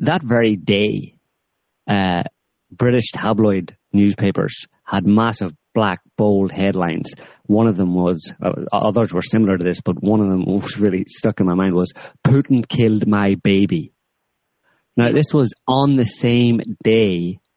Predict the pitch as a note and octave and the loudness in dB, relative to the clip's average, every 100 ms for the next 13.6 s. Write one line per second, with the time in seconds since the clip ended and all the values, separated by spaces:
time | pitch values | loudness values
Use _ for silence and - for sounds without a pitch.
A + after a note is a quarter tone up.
0 | _ A2 G#2 - - G2+ G2+ F#2 G2+ F#2+ | _ -4 -4 -2 0 2 2 0 -2 0
1 | F#2 F2+ - F#2 F#2 F#2+ G#2 B2+ D3 D#3 | 0 -2 -2 0 0 0 2 2 4 4
2 | G#2+ F2+ E2 - _ _ _ - A2+ A#2 | 2 -2 -6 -12 _ _ _ -2 0 0
3 | A2 G#2+ A2 G2+ F2 - - F2 F2+ F#2 | 0 0 2 2 -2 -8 -4 -2 -2 0
4 | F2 D#2+ D#2 F#2 - - - - - - | -2 -2 -2 -2 -4 -12 -20 -20 -18 -6
5 | - A2+ G2+ G2+ A2 B2 G#2+ F#2 E2+ _ | 0 0 2 0 2 2 2 0 -6 _
6 | _ _ _ _ _ _ _ _ - - | _ _ _ _ _ _ _ _ -12 -2
7 | A2+ A#2+ - G#2+ G2 C3 C3+ C#3 G2+ F#2+ | 2 2 0 -2 2 4 2 2 0 0
8 | G#2 A2 G2+ G2 G2+ A2+ - F#2+ - E2+ | 2 0 0 0 0 -2 -2 -4 -4 -4
9 | - D#2+ - A#2 A#2+ - _ _ _ _ | -4 -4 -2 -2 -2 -6 _ _ _ _
10 | _ _ A#2+ A2+ A#2+ A2 - B2+ B2 C#3 | _ _ -2 0 0 0 0 2 4 4
11 | F3 C#3+ A2+ F#2 B2+ C3 B2+ B2 A2 A2 | 0 -2 -2 0 0 0 -2 0 2 2
12 | G2+ G2+ B2 B2 D#3 C#3 D3+ D3 - - | 2 0 2 2 2 2 0 -2 -6 -4
13 | A#2+ G#2+ B2 B2+ B2+ - | -2 2 2 2 0 -2